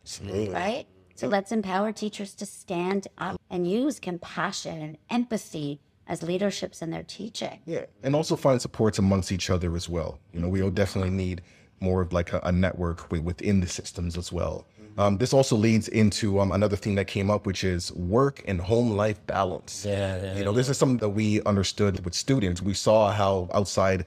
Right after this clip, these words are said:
Speaker 1: environments impacts their ability to learn within schools, but now we're learning that the teachers go through the same thing as well.
Speaker 3: Mm-hmm.
Speaker 1: There's things that are happening outside of school that are impacting their ability
Speaker 3: Mm.
Speaker 1: to teach.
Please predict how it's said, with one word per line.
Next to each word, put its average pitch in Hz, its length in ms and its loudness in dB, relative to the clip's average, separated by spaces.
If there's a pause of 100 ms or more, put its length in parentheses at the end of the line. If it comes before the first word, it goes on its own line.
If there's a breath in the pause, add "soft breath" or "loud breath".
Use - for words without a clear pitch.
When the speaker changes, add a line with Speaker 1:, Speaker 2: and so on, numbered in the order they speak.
(240 soft breath)
Speaker 1:
environments 104 720 2
impacts 107 680 0 (280 soft breath)
their 95 300 4
ability 95 500 2
to - 160 -2
learn 95 320 2
within 92 260 -2
schools, 107 600 0 (240)
but 98 100 -2
now 123 220 6
we're 127 160 2
learning 107 520 4
that 92 220 4
the 95 80 -4
teachers 101 540 0 (580)
go 110 180 4
through 104 240 -2
the 95 100 -2
same 104 260 0
thing 90 300 -2
as 92 140 -4
well. 101 320 -2
Speaker 3:
Mm-hmm. 92 400 -8
Speaker 1:
There's 107 180 2
things 120 220 4
that 107 80 4
are 104 180 4 (100)
happening 104 380 2
outside 107 360 2
of 107 80 -2
school 104 240 -4
that 95 120 0
are 92 100 -2
impacting 92 500 -2
their 90 100 -4
ability 87 540 -6 (140)
Speaker 3:
Mm. 101 180 -8
Speaker 1:
to 101 120 -6
teach. - 500 -6